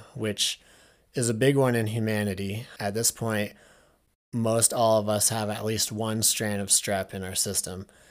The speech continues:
So that was the whole dream. Of course, there's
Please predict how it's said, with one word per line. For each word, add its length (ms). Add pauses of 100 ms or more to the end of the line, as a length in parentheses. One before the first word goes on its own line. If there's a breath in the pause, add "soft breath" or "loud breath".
(640 soft breath)
So 440 (480 loud breath)
that 180
was 140
the 100
whole 220
dream. 400
Of 120
course, 340
there's 600